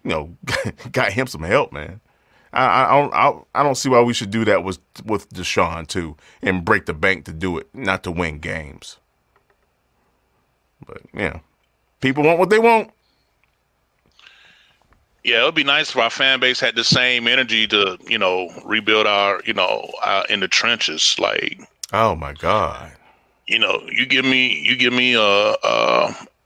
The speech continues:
Speaker 2: an elite O-line and an elite, elite D-line and give me average everywhere else. Watch me work.
Speaker 1: Watch it. Watch it. I'm
Speaker 2: I
Speaker 1: telling
Speaker 2: mean,
Speaker 1: you,
Speaker 2: it,
Speaker 1: folks.
Speaker 2: it's, it's, it's done. I mean, it's gonna happen so many times.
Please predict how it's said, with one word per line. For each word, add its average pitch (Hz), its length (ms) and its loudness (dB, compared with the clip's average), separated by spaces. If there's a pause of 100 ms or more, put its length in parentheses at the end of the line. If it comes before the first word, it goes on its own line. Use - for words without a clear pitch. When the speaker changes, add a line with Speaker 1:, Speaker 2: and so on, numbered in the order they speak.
(180)
Speaker 2:
an 110 200 2
elite 113 420 2
O-line 120 520 4
and 107 120 2
an 104 160 2
elite, 123 220 0 (140)
elite 107 340 2
D-line 104 580 2 (560)
and - 180 4
give 117 120 2
me 120 140 2
average 117 360 2
everywhere 113 340 4
else. - 640 2 (100)
Watch 107 340 0
me 107 80 0
work. 104 320 2 (420)
Speaker 1:
Watch 113 340 -2
it. - 140 -10 (160)
Watch 151 380 0
it. - 160 -6 (380)
I'm - 80 -6
Speaker 2:
I - 20 -8
Speaker 1:
telling 110 240 2
Speaker 2:
mean, 107 100 2
Speaker 1:
you, 123 80 4
Speaker 2:
it, 101 40 2
Speaker 1:
folks. 226 260 4
Speaker 2:
it's, - 220 0
it's, - 420 2
it's 123 140 2
done. 131 180 2
I 113 140 0
mean, 117 120 2
it's 117 80 0
gonna 127 140 0
happen 127 340 0
so 127 220 4
many 131 160 2
times. 165 640 -2